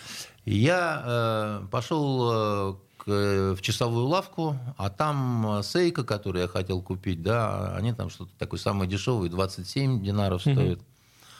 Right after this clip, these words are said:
Speaker 1: И я начал торговаться, э, с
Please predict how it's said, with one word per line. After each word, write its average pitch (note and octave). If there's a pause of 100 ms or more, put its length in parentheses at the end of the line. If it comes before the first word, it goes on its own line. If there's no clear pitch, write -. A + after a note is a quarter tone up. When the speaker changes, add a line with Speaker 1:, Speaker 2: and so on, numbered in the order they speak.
(800)
Speaker 1:
И G2+
я C#3
начал C#3
торговаться, B2+
э, G2
с G2+